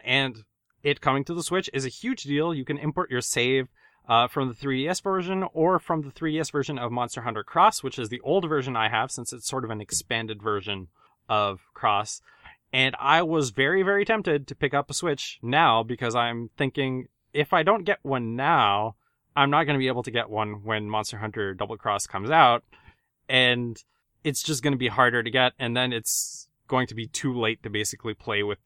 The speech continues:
friends. So, eh, it's kind of a messy situation. Uh, I'm starting to think that maybe I'm just not gonna get a Switch for Double Cross, and I'm just going to wait for other games to come out and maybe jump on when Monster Hunter five comes out,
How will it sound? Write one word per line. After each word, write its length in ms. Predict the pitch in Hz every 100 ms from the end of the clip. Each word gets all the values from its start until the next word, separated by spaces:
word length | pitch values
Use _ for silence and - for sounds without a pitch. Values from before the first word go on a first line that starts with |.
| _
friends. 400 | _ 107 87 104
So, 500 | - - 131 127 120 - _ _ _
eh, 320 | 180 190 190 175
it's 160 | 160
kind 220 | - 214
of 80 | 202
a 40 | 131
messy 360 | 135 139 156
situation. 760 | - 139 143 151 170 175 160 151 - - _ _
Uh, 260 | 131 135 135 -
I'm 320 | - 156 160
starting 380 | 160 - 180 190
to 100 | 160
think 180 | 160 156
that 60 | 135
maybe 320 | 131 127 127
I'm 260 | 110 113
just 220 | 107 113 -
not 260 | 104 110
gonna 200 | 117 110
get 140 | 104 104
a 60 |
Switch 320 | 104 117 107
for 180 | - 113
Double 260 | 104 104 113
Cross, 300 | - 107 -
and 80 | 98
I'm 120 | 98
just 200 | 117 -
going 300 | 110 107 110
to 300 | - 107 98 - - _
wait 260 | 113 143 151
for 180 | 165 131
other 200 | 131 147
games 280 | 156 156 -
to 80 |
come 220 | - 147 147
out 260 | 147 147 -
and 320 | 123 120 117
maybe 320 | 127 131 131 131
jump 280 | 123 123 123
on 240 | 120 120
when 140 | 117
Monster 320 | 113 110 - 101
Hunter 320 | 110 101 101
five 560 | - 110 113 160 254
comes 220 | - 233 247
out, 240 | 240 262